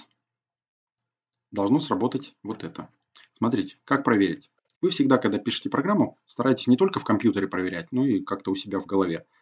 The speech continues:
Подставляем вместо этих переменных их, их значения, которые вы примерно знаете. Так, сюда десять, больше или равно двенадцати. Не сработало. Вот это условие не сработает. Значит, мы перескакиваем на следующее.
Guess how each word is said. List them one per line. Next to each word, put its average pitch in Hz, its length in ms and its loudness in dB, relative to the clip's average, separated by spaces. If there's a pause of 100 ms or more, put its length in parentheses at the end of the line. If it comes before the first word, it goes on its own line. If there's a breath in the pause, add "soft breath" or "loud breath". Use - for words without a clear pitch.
(380)
Подставляем 160 680 4
вместо 123 460 4
этих 113 200 -2
переменных 143 400 6
их, - 140 0
их 127 160 4
значения, 92 540 2
которые 98 300 -2
вы 95 80 0
примерно 98 540 -2
знаете. 95 460 -6 (640)
Так, 92 160 -4
сюда 101 240 -2
десять, 196 500 2 (260)
больше 107 320 4
или 101 60 4
равно 101 480 0 (460)
двенадцати. 101 600 -2 (680)
Не 117 100 6
сработало. 104 640 2 (340)
Вот 95 140 -4
это 127 140 0
условие 127 280 6
не 117 80 6
сработает. 92 440 -2
Значит, 107 320 -2
мы 147 320 2 (100)
перескакиваем 135 540 2
на 131 60 6
следующее. 92 540 -2